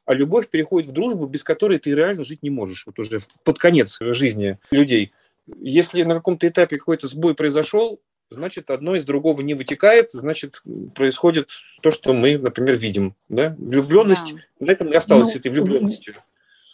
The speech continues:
Speaker 3: да, вот эта болезнь, из повествования понятно – она явилась, видимо, таким шоком для Прасковьи Федоровны, как гром <laughs> среди ясного неба. Все наладилось, все было очень хорошо. Она, видимо, тоже привыкла уже жить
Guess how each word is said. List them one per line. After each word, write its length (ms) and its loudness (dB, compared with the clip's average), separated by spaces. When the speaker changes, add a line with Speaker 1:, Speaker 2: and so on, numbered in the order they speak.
Speaker 3:
да, 240 -4
вот 200 4
эта 180 6
болезнь, 680 4
из 140 -10
повествования 600 2
понятно – 580 -2
она 480 0
явилась, 560 2
видимо, 440 -2
таким 420 -4
шоком 680 2
для 120 -6
Прасковьи 460 -2
Федоровны, 800 -2
как 160 -2
гром 340 4
<laughs> 40 -20
среди 360 -6
ясного 460 -2
неба. 520 0
Все 200 -2
наладилось, 800 -2
все 180 0
было 220 4
очень 220 -2
хорошо. 300 -6
Она, 140 0
видимо, 260 -2
тоже 260 -2
привыкла 480 -4
уже 160 -2
жить 260 -4